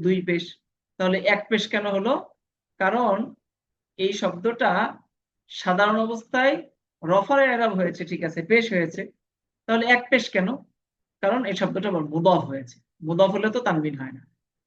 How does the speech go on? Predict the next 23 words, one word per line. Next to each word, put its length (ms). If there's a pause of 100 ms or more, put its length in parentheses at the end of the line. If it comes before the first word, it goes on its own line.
বারবার 400
কিন্তু 240
মুদাফের 380
আলোচনা 460
আসছে, 220
এটাও 180
খেয়াল 240
রাখতে 360
হবে। 160 (720)
হুম, 220 (440)
আবসারু 580
মুদাফ, 440 (140)
মুদাফ 340
হওয়ার 180
কারণে 240
তানবিন 400
হয়নি। 240 (580)
আর 200
পেশ 280
হয়েছে 260
কেন? 200
সাধারণ 360
অবস্থায়। 440